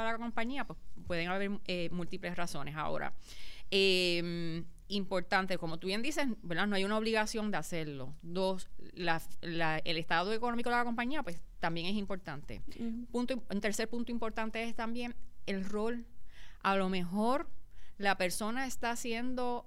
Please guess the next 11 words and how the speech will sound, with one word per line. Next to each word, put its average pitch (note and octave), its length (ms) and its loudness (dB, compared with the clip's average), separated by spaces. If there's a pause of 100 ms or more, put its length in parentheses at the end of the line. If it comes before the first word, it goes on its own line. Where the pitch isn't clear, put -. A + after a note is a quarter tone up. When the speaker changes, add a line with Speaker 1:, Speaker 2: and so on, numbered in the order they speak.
Speaker 1:
eh, G#3 160 0
compensada G3 1040 0
en F3+ 160 2
un F3 200 2
nivel G#3+ 440 0
alto A3 420 0
dentro F3+ 300 0
de E3+ 80 0
las E3 120 -2
escalas F#3+ 380 2
salariales, G3 800 2